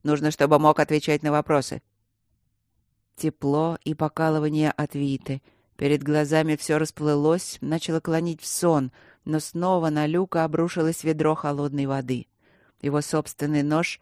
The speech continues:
мелькал в руках блокарица. Тот играл им, щелкал, складывал, раскладывал,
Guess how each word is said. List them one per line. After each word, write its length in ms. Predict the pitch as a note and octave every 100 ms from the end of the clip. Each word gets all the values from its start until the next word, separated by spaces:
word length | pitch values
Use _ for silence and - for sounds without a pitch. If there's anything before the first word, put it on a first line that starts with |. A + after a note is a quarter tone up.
| _ _ -
мелькал 460 | E3 D#3+ - F#3
в 80 | E3
руках 400 | E3 D#3 E3 E3
блокарица. 760 | D3+ D#3+ E3 E3 C#3+ - A#2 A#2 _ _
Тот 180 | - C3+
играл 440 | C#3+ C#3 D3 E3 D#3+
им, 100 | D3
щелкал, 560 | - D3 D#3 - C#3+ - _
складывал, 600 | - - D#3 F#3 E3+ E3+
раскладывал, 760 | E3 D#3+ - D#3 E3+ D#3+ D#3+